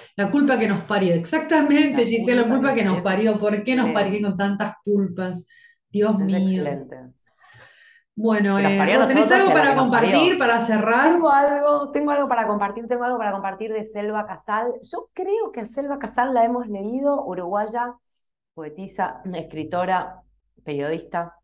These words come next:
Speaker 2: Una cosa de locos. Em,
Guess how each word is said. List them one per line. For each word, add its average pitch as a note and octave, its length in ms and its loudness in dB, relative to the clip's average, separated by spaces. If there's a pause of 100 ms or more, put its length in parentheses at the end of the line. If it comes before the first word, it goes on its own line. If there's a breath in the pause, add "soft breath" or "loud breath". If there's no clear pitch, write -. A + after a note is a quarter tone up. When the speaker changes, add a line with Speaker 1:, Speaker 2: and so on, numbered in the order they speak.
(1800)
Speaker 2:
Una C#3 80 -16
cosa D#3 260 -4
de G#3+ 60 2
locos. A#3+ 480 0 (120)
Em, F3 800 -8